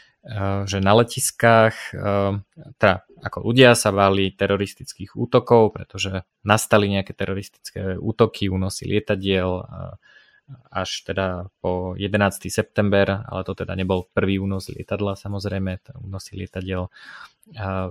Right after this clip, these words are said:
boli, boli predtým, e, častejšie. No a, a to samozrejme v ľuďoch vyvoláva strach, boja sa cestovať, boja sa, čo s nami bude, a ten strach je do veľkej miery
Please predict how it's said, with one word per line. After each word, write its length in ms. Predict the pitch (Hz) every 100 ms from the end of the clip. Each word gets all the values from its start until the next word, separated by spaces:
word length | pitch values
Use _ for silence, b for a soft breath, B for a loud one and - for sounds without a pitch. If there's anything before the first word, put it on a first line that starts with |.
| - -
boli, 400 | 101 101 101 92
boli 240 | 98 95
predtým, 640 | - 98 - 101 98 95
e, 420 | 98 _ _ 104 95 92 95 _ _ 180 _ _
častejšie. 560 | 107 104 - 131 - 139
No 100 | 127 101
a, 80 | 104 78 _ _ _ -
a 320 | 110 107 104 _ -
to 160 | 139
samozrejme 640 | 135 117 117 117 113 110 101
v 80 | 107
ľuďoch 320 | 107 107 104
vyvoláva 400 | 104 98 90 87
strach, 480 | - - 127 120 101
boja 160 | 95
sa 160 | - -
cestovať, 520 | 117 - - 101 95
boja 240 | 90 95 92
sa, 160 | 95 92 90 - _ _ _ _ _ _
čo 160 | - 104
s 80 | -
nami 220 | 101 98
bude, 240 | 104 123
a 80 | 120
ten 220 | - 107 107
strach 400 | - 107 104 107
je 400 | 101 98 95 98 _ -
do 360 | 98 101 104 104
veľkej 300 | 101 101 107
miery 160 | 104